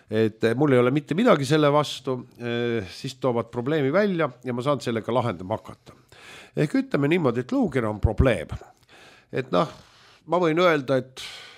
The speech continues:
et naised on kasutanud, äh, sellist suurt jõudu ja kõik minu luukered on välja tiritud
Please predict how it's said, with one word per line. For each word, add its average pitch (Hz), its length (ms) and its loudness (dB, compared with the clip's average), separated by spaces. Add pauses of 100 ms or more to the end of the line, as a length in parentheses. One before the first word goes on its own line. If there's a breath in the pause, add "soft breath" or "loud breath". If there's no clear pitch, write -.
(760 loud breath)
et 131 400 0
naised 156 480 4 (240)
on 156 160 4
kasutanud, 135 760 2 (1600 loud breath)
äh, 110 1300 0 (180)
sellist 131 400 -4
suurt 143 480 -4
jõudu 127 600 0 (100)
ja 117 80 -2
kõik 156 300 -4
minu 131 160 -2
luukered 113 420 -2
on 120 100 -6
välja 175 240 0
tiritud 127 640 -4